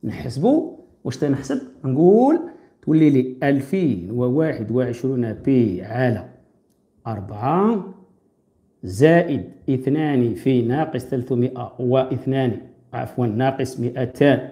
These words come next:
واثنان وثلاثة وخمسون بي. وحسبوا، حسبوا، حسبوا، خرجوا البي عام المشترك، وحدوا المقام، حسبوا هذا اللي لقيناه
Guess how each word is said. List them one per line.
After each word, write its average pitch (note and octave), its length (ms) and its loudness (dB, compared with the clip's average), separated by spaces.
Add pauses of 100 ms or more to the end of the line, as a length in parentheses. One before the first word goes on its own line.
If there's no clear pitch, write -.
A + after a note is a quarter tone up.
(500)
واثنان C3+ 1040 2 (520)
وثلاثة C3 760 -2
وخمسون C3 760 -4 (400)
بي. - 520 4 (1200)
وحسبوا، D3 580 2
حسبوا، C#3 360 -4
حسبوا، C#3+ 460 -2 (400)
خرجوا E3+ 340 4
البي D3+ 160 2
عام D3 140 6
المشترك، G3+ 720 2
وحدوا C#3+ 360 4
المقام، D3 600 4
حسبوا D#3 580 -2
هذا A3+ 520 0
اللي F#3 180 2
لقيناه C#3+ 640 -8